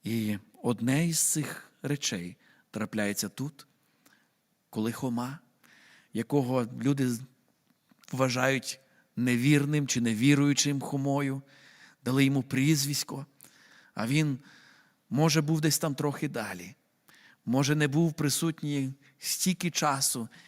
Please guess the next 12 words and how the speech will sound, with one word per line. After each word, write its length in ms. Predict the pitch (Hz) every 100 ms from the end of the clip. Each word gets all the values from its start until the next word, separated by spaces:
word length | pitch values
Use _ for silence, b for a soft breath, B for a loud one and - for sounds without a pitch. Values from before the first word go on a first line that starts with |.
| B
і 80 | 117
так 260 | 143 131
близько, 420 | 117 143 147 - 139
як 180 | -
інші 360 | 180 131 120 120
були. 380 | 110 101 90 92 _ B B B B -
Але 140 | 110
він 100 | 131
проголошує, 640 | 123 120 113 135 156 165
каже, 300 | 135 131 135
що 340 | 135 - 123 113 b b b b b b _ _ _
«Господь 720 | 92 98 - - 104 131 156